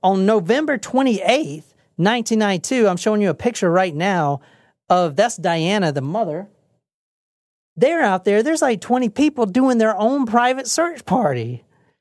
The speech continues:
The police think she's a runaway. They're doing their own search party. You ask, "How do you know where to start searching?" Because the two girls that you see, the two dots that you see on the map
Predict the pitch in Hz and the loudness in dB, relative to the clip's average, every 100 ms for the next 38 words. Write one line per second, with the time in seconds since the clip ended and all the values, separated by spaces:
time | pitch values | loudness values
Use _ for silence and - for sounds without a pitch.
0 | _ - 254 - 277 370 330 - 240 214 | _ -2 -2 0 2 2 0 -2 -2 -2
1 | 262 277 277 294 349 285 165 127 107 - | -2 0 2 2 2 0 0 -2 -8 -16
2 | - _ 170 240 330 302 262 220 208 208 | -20 _ 0 0 2 0 2 2 2 0
3 | 202 285 208 - 180 131 110 113 _ _ | 0 -2 -2 0 0 0 -4 -14 _ _
4 | - 226 269 277 285 226 - _ _ _ | -2 2 4 2 2 -2 -8 _ _ _
5 | 277 320 339 269 240 240 220 190 170 170 | -2 2 2 2 4 4 2 2 -2 -6
6 | - 175 233 220 165 - 240 240 175 - | -6 0 2 2 -2 -2 0 0 0 -6
7 | - 254 302 - 220 226 _ _ _ _ | -2 -2 -2 -6 -12 -18 _ _ _ _
8 | - 202 254 240 196 - _ _ _ _ | -4 -2 2 0 0 -8 _ _ _ _
9 | _ 190 190 285 240 233 226 196 214 196 | _ -2 0 0 2 4 2 2 -2 -2
10 | - 233 226 202 180 208 160 - 214 220 | -4 -2 -2 -2 -4 -6 -4 -2 2 2
11 | 190 190 170 - 208 185 165 254 285 240 | 0 -6 -6 -4 0 0 0 0 0 0